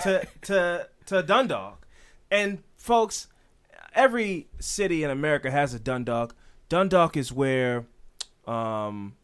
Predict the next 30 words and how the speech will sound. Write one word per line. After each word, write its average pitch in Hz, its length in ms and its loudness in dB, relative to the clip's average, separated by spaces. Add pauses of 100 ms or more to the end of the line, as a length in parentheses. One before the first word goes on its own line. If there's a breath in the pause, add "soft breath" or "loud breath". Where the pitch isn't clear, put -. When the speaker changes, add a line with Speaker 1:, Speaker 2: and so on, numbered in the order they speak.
(160)
Speaker 1:
you'll 135 140 -8
find 131 260 -4
a 120 40 -2
lot 120 280 0
of, 107 400 -6 (640)
um, 98 500 -4 (400)
single 156 840 -2 (240)
white 143 380 0 (520)
mothers 131 720 -2 (180)
with 120 200 -6
mi-, 127 140 -2
biracial 131 600 0
children 131 760 -4 (420)
because 113 400 -8
dudes 120 280 -8
just 117 220 -12 (180)
kinda 120 240 -8
go 120 260 -4
in 120 260 -6
and 110 120 -10
get 113 120 -6
'em 113 80 -10
preg-, 120 260 -8
you 120 120 -18 (260)
see - 180 -2
a 156 40 2
lot 165 220 2
of 143 80 -2
biracial 143 540 2
kids 127 420 -6